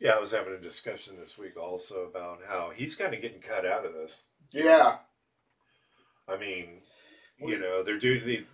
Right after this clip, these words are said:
Speaker 1: they're doing the government part of this, so is he gonna be allowed to, after it's disclosed, is he gonna be the, a facilitator on how this information comes out to the public?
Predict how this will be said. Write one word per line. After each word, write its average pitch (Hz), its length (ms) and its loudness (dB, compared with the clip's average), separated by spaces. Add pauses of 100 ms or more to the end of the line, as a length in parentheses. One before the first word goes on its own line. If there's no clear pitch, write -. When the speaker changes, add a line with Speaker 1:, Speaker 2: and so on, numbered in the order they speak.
Speaker 1:
they're 123 240 4
doing 117 380 0
the 104 100 -6
government 113 460 4
part 92 200 0
of 95 60 -4
this, 104 180 -6
so 101 180 -4
is 95 140 -4
he 117 180 -4
gonna 110 200 -2
be 104 160 -6
allowed 98 480 -2
to, 95 340 -6 (600)
after 107 300 0
it's - 180 -8
disclosed, 104 880 0
is 95 140 -8
he 107 140 -10
gonna 101 180 -6
be 98 120 -10
the, 95 200 -6
a 95 80 -4
facilitator 95 1040 -10
on 85 80 -18 (140)
how 92 320 -14 (840)
this 101 200 -10
information 95 640 -8
comes 90 320 -12
out 90 240 -4
to 90 80 -18
the 85 140 -10
public? 87 440 -10